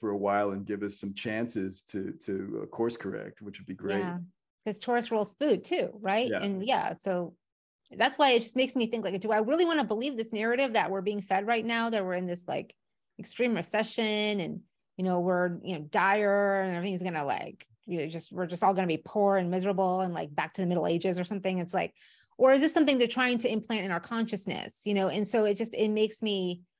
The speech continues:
Speaker 2: really, again, take a look at, you know, the astrology, be like, "Well, you know, where the astrology is saying this, so I, I'm curious what's gonna happen." Of course, I'm always open-minded. I wanna make one decision one way or the other, but I definitely wanna keep that in mind, that Jupiter in Taurus is actually the opposite of,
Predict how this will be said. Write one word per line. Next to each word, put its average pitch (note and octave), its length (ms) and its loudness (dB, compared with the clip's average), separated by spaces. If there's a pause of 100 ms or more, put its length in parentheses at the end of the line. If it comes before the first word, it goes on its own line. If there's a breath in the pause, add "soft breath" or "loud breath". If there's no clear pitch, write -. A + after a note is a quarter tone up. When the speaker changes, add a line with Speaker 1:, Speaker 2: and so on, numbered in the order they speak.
(120)
Speaker 2:
really, F#3+ 760 4 (300)
again, F#3 460 0
take A3+ 200 -2
a G3 40 -2
look F#3+ 300 2
at, E3+ 340 2
you F#3 60 -4
know, F3 60 -4
the E3 80 -4
astrology, F3+ 340 2
be E3+ 60 -4
like, D#3+ 220 -2
"Well, E3+ 500 0
you E3 80 -4
know, E3+ 100 -4
where F3 100 -2
the F3 60 0
astrology A3+ 440 4
is F#3+ 100 -2
saying E3+ 320 -2
this, E3 320 -2
so D3+ 140 -2
I, D#3 280 -4
I'm F#3 140 -2
curious - 640 0
what's G3+ 180 -8
gonna E3+ 160 -4
happen." F3+ 240 -2
Of F#3+ 80 -2
course, C#4 160 4
I'm A#3 80 4
always A3+ 260 8
open-minded. F#3+ 600 2
I E3+ 80 0
wanna F3 160 -2
make F3 180 -4 (420)
one G#3+ 140 6
decision G3+ 460 4
one G3 120 0
way G3 120 2
or F3+ 80 4
the F#3 140 2
other, G3+ 260 4
but E3 240 0
I F3+ 100 -2
definitely F#3 380 -4
wanna E3 160 -4
keep G3 300 -8
that E3 180 2
in D#3+ 160 -4
mind, F3 440 -2
that D#3 280 -2 (500 soft breath)
Jupiter F#3 380 -2
in D#3 80 -6
Taurus F3+ 480 -2
is D#3+ 240 -2
actually E3 300 -4
the E3 120 -6
opposite D#3+ 400 -6
of, D#3 80 -14